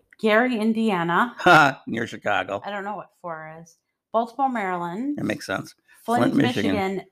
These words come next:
Speaker 1: Then Detroit, Michigan, and then New Orleans.
Speaker 2: Wow. Crazy.
Speaker 1: That
Speaker 2: So
Speaker 1: is
Speaker 2: we're not
Speaker 1: two
Speaker 2: number one anymore.
Speaker 1: That is twenty eighteen, though.
Speaker 2: Yeah.
Speaker 1: But
Speaker 2: So who knows what it is now?
Speaker 1: Yeah.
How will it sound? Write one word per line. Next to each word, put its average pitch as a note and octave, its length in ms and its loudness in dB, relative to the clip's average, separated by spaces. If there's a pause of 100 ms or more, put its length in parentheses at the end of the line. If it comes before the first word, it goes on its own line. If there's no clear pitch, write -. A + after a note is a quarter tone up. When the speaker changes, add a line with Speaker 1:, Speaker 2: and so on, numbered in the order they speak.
(140)
Speaker 1:
Then F#3+ 280 -4
Detroit, F#3 320 -6
Michigan, G3 340 -6
and F#3 100 -4
then F#3 120 -2
New F#3 100 -2
Orleans. F3 600 -6 (340)
Speaker 2:
Wow. F#2 540 2 (600)
Crazy. C3+ 540 4 (220)
Speaker 1:
That A#3 120 6
Speaker 2:
So G3 80 8
Speaker 1:
is G3 60 2
Speaker 2:
we're G#3 60 8
not G#3 160 6
Speaker 1:
two G3+ 40 4
Speaker 2:
number G#3+ 240 8
one G3 160 8
anymore. A#2+ 520 4
Speaker 1:
That B3 140 -6
is B3 120 -14
twenty G3+ 400 -16
eighteen, D#3 440 -20
though. - 220 -20 (120)
Speaker 2:
Yeah. - 300 -16
Speaker 1:
But C#3+ 180 -8 (100)
Speaker 2:
So F2 160 -4
who F#2+ 120 0
knows D2+ 260 -4
what D2 120 -8
it C#2 100 -18
is C#2 180 -12
now? D#2 260 -14 (280)
Speaker 1:
Yeah. - 120 -18